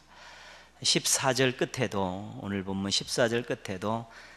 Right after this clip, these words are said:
"달려가노라" 이런 단어를 사용하고 있습니다.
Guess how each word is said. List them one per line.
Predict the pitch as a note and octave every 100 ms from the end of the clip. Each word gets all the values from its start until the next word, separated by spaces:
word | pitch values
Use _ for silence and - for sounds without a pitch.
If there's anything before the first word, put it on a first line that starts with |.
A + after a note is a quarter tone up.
| -
"달려가노라" | - G#2 G#2 A2 B2 B2+ C3 - G#2 G2+ G2 G2+ G2 F#2+
이런 | - G2+ G2
단어를 | - F#2 F#2 F#2 G2+ F#2+
사용하고 | F#2+ - B2 G2+ G2 G2+
있습니다. | - - G#2+ A2+